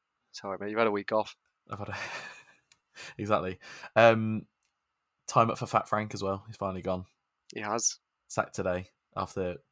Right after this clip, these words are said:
Speaker 2: I mean, is it... I saw, I saw quite an ironic one. It was like, if Everton lose, then Frank will probably get sacked, but the problem is Everton will more than likely wanna sign David Moyes as their next
Speaker 1: <laughs>
Speaker 2: manager.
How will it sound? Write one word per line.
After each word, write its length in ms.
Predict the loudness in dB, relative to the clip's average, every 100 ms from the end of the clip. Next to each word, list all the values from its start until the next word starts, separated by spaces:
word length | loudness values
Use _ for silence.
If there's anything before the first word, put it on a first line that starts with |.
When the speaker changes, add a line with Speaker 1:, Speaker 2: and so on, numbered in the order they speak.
| _ -2
Speaker 2:
I 40 |
mean, 220 | 2 2 -2 -18 -20 -20 -20 _ _ _ _ _
is 120 | -8
it... 100 | -6 0
I 140 | 0
saw, 320 | 2 2 2
I 40 | 2
saw 220 | -2 -6
quite 140 | -4 -4
an 40 |
ironic 380 | -2 0 -2 -4
one. 120 | -10
It 60 | -10
was 120 | -2
like, 260 | -2 -2 -18 _ _ _ _ _ -6
if 200 | -6 0
Everton 400 | 2 2 0 -2
lose, 300 | 0 0 -2
then 160 | -6 -8
Frank 300 | 0 0 0
will 60 | -4
probably 260 | -4 -4
get 180 | -6 -6 -8 _ -4
sacked, 440 | 4 4 4 -12 -12
but 100 | -12
the 60 |
problem 300 | -2 -2 -2
is 340 | -6 -4 -6 -10 _
Everton 340 | -2 -2 -4 -6
will 60 |
more 160 | -2 -2
than 100 | -2
likely 180 | -4 -4
wanna 200 | -6 -6
sign 320 | -2 -2 -2
David 280 | -4 -4 -4
Moyes 280 | -4 -4 -4
as 80 | -4
their 80 |
next 260 | -2 -4 0
Speaker 1:
<laughs> 0 |
Speaker 2:
manager. 400 | 0 2 0 -2